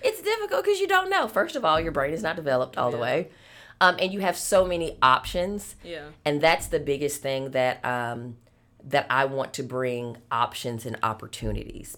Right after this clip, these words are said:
Speaker 1: Because sometimes you, first of all, you can't be what you don't see. And there's so many things that we don't know about
Speaker 2: Mm-hmm.
Speaker 1: that are, um, that are things that we are able to do. Like, we know the teacher's the doctor, the lawyer.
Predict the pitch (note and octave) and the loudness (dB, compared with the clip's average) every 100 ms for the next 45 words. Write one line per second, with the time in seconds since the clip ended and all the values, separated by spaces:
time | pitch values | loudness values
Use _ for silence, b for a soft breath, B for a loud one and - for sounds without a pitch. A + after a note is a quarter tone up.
0 | - B2 C3 E3 F3 - D3 C#3+ C#3 C#3+ | -12 -8 -6 -4 -6 -4 -4 -4 -6 -10
1 | C3+ B2+ C3 b b b - A#3 - F3 | -8 -8 -10 b b b 0 0 2 2
2 | C#3+ C#3 C3+ - - F#3 - D3+ D#3+ D3+ | 4 2 -2 -10 -6 -4 -4 -4 -4 -2
3 | D3 D3 C3+ C3 - G2+ A#2 B2 - b | -2 0 -2 -2 -4 -8 -10 -14 -20 b
4 | b b b b b C3+ B2+ A#2+ B2 B2+ | b b b b b -2 0 0 -2 -6
5 | B2+ C3+ C#3 C#3 C3+ - - D#3 D#3+ D#3 | -10 -4 0 0 -2 -6 0 2 2 -2
6 | D3+ D3 D3 C#3+ C#3+ C3 A#2 B2 D3+ D3 | -4 -4 -2 -2 -4 -6 -6 -4 -4 0
7 | C#3 C3+ - C3 C3+ C3 B2+ B2+ B2 - | 0 0 -4 -4 2 4 4 2 0 -4
8 | A2+ A2+ G#2 A2+ A2+ - - - _ b | -4 -2 -2 -2 -4 -8 -16 -18 _ b
9 | b b D#3 C3+ C3 C3 B2+ B2+ B2 B2 | b b -2 2 2 2 2 2 0 -2
10 | A#2+ - - A#2+ B2+ B2+ B2+ - _ _ | -4 -8 -10 -8 -8 -12 -14 -18 _ _
11 | - F#3+ G3 F#3+ G3+ G3+ F#3 E3+ F#3+ E3 | 0 2 2 0 -4 -2 -6 -4 2 4
12 | D#3 - D#3 D#3 D3 C3+ C#3 B2+ G2+ A#2+ | 4 2 0 2 -2 -4 -6 -6 -6 -4
13 | C3 B2+ F#3 A3+ E3 D3+ D3+ D3 - C3 | -4 -4 -6 -2 0 0 0 -4 -8 -10
14 | C3+ B2 C3 A#2+ A#2 B2 A#2+ A2+ G2 G2 | -8 -8 -4 -4 -4 -6 -6 -6 -6 -8
15 | F#2 - | -10 -16